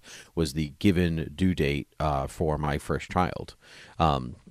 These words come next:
and so, and I thought we-, how weirdly appropriate, even weirdly spiritually ordained, that the Gospel pertaining to receiving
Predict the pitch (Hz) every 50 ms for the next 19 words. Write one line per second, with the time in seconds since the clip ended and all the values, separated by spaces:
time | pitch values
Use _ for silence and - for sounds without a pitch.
0 | - - 90 82 - - 87 80 82 73 85 87 87 90 - 101 92 87 - -
1 | - 85 85 87 90 90 - - 76 90 92 92 87 87 78 92 90 87 78 85
2 | 82 76 73 - - 127 147 156 - - 85 78 78 76 73 - - - 90 76
3 | 85 85 82 80 76 82 87 85 87 80 87 82 82 - - - 87 85 82 -
4 | - - 87 78 - 71 71 71 - 92 101 90 67 65 78 - - - - -
5 | - - _ - 85 78 73 - - 87 73 - 82 80 78 - - 80 - -
6 | 80 - - 87 82 82 78 73 - - 78 73 - 82 - - - 90 87 76
7 | 80 76 73 71 -